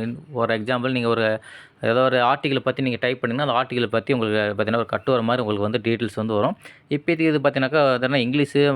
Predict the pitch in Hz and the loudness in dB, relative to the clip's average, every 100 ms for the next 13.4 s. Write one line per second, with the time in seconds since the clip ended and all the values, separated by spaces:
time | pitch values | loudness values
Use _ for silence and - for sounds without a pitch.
0 | 120 117 113 113 - 117 139 135 123 131 | 2 2 2 0 0 -2 0 0 0 0
1 | 127 113 120 123 110 107 120 202 - - | 0 -2 0 -2 0 -2 -2 -4 -12 -20
2 | _ - 151 135 127 147 165 151 139 127 | _ -2 0 0 0 -2 -2 -2 0 2
3 | 127 - - 110 127 160 143 131 123 113 | 0 -2 -8 -2 0 0 -2 -2 -2 -2
4 | 131 123 - 135 113 131 123 117 127 113 | -2 -4 -2 -2 -2 -2 -4 -2 -2 -2
5 | 127 117 123 - - _ _ - 123 139 | -2 0 0 -2 -8 _ _ -4 -2 -2
6 | 131 123 131 120 127 135 117 117 120 110 | -4 -4 0 2 2 0 -2 -4 -4 -4
7 | 104 151 - _ _ _ _ - 147 135 | -4 -6 -10 _ _ _ _ -2 0 2
8 | 127 135 160 135 135 143 127 120 120 113 | 0 0 -2 0 0 -2 -4 0 0 0
9 | 113 143 156 147 127 123 139 120 117 110 | 0 -2 0 -2 -2 -2 -4 -2 -2 -2
10 | 131 123 123 - 113 107 107 110 131 - | -2 0 -4 -6 -8 -6 -2 -2 -2 -6
11 | - - _ - 127 107 - _ - - | -16 -20 _ -2 0 0 -8 _ -20 -6
12 | 151 156 160 - - 147 143 131 127 139 | -2 0 -2 -6 -2 0 0 -2 -2 -4
13 | 139 139 123 117 | -2 -2 -2 0